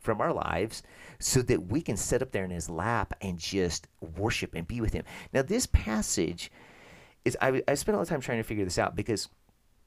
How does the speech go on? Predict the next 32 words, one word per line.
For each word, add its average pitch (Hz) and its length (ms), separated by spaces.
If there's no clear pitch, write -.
he's 117 140
gonna 160 180
talk - 280
about 92 420
the 95 120
remnant. 87 680
Now, 107 200
some 220 440
of 277 140
the 196 80
people, - 640
and 123 120
that, 107 180
okay, 120 200
can 127 140
you 135 60
imagine? 120 500
The 98 120
nation's 110 440
been 180 180
sinning 95 840
as 98 140
a 104 60
whole. 85 760
Doesn't - 280
mean 107 240
every 101 420
single 92 460
soul - 760
was 80 160
sinning, 73 500
but 120 260